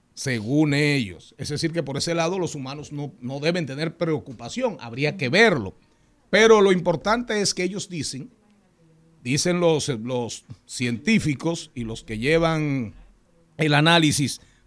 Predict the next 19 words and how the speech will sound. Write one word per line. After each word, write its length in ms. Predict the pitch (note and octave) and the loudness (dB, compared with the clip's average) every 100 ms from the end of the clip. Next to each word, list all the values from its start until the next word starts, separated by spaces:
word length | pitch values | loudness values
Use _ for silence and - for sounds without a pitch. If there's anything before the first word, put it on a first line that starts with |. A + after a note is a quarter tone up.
| - | -8
de 260 | G#2+ F3 | 2 4
las 180 | F#3+ F3 | 4 2
pruebas, 520 | - F#3 E3+ C#3 D#3 - _ _ _ | 0 2 2 0 -6 -12 _ _ _
de 200 | - D3 | -2 0
que 140 | C#3+ G3 | 2 0
es 140 | - | 2
un 160 | G#3+ G3 | 0 0
hecho 320 | F#3 E3 F#3 | -2 -2 -4
de 160 | F3 C#3 | -4 -4
que 120 | D#3 | -6
no 180 | E3 E3+ | -6 -6
contamina, 520 | D#3 C3+ A2 G#2 - _ _ _ _ _ _ _ _ | -6 -8 -12 -14 -20 _ _ _ _ _ _ _ _
que 60 | D#3+ | -4
al 100 | D#3 | -4
final 320 | D#3+ D#3 F3 | -2 -2 -2
se 160 | - F#3 | -4 -8
convierte 560 | F3 D#3+ F3+ F3 - - | -6 -4 -4 -6 -12 -8
en 140 | C#3 | -8
cobre, 440 | B2+ C3 A#2+ G2+ | -8 -12 -14 -18